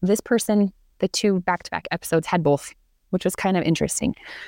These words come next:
So the first one, they had to be hospitalized. Um, and that was actually harder because then I went to go visit them, of course, and <sighs> they've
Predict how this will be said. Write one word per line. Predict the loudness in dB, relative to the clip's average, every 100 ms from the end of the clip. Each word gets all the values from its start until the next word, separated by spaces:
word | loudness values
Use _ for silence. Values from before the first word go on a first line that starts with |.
| -14 -6
So |
the | -4
first | 0 0 2
one, | 2
they | 0
had | 0 -4
to | 0
be | 2
hospitalized. | 2 0 -2 -2 0 2 4 2 2 -2 -8 -12 _ -20 -20 _ 0
Um, | 2 4 2
and | 2 2
that | 2
was | 2
actually | 2 2 0
harder | 0 0 0 2 0 -4 -4
because | -4 -2 -4 0 2 4 2 2 0 -6 _ _ _ _ _ _ _ _ _ _ _ _ _ _ _
then | -2 2 2 4 2
I | 2
went | 2 2
to | 0
go | 2 2
visit | 4 2 2 2
them, | 2
of | 0 0
course, | 0 0 -2 -2
and | 0 2 4 2 -2 _ -20 -20 -20 _ _ _ _ _ _ _ _ _
<sighs> | -8 -6 -6 -4
they've | 0 0